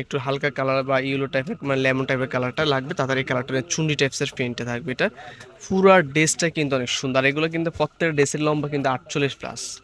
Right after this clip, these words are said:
আর পাশে তো আশি বডি আছে, তো আপনারা কিন্তু ইচ্ছা মতন এই জামাগুলো বানাতে পারবেন। আপনার গোল জামা হইতে সব ধরনের জামা বানাতে পারবেন, এত পরিমাণ কাপড় আছে এখানে। যা শুধুমাত্র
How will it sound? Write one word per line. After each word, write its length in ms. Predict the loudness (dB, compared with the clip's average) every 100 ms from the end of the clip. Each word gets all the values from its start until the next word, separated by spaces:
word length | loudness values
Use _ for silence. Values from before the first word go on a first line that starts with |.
| _ _ _ _ _ -6
আর 260 | -4 -4 -8 -14 -20 -20 -2
পাশে 260 | 2 4 2
তো 140 | 2 0 0 0 0
আশি 240 | 2 -2 0
বডি 260 | 2 4 6
আছে, 220 | 4 0
তো 100 | 2
আপনারা 260 | 2 4 0
কিন্তু 220 | 0 -2
ইচ্ছা 280 | -4 -2 -2
মতন 260 | -2 0 0
এই 100 | 2
জামাগুলো 460 | 2 2 0 0 0 2
বানাতে 200 | 0 -2
পারবেন। 240 | -2 -2
আপনার 200 | -2 -2 0
গোল 120 | 0 2
জামা 180 | 2 2
হইতে 180 | 0 -2
সব 240 | 2 2 4
ধরনের 200 | 4 4
জামা 200 | 6 4
বানাতে 240 | 4 2 -2
পারবেন, 200 | -4 -4 -4
এত 80 | -4
পরিমাণ 320 | 0 2 2
কাপড় 320 | 0 -2 0 -2
আছে 120 | 0
এখানে। 220 | 0 0 -2 -2 -14 -14 -14 0
যা 60 | 4
শুধুমাত্র 580 | 4 2 4 4 4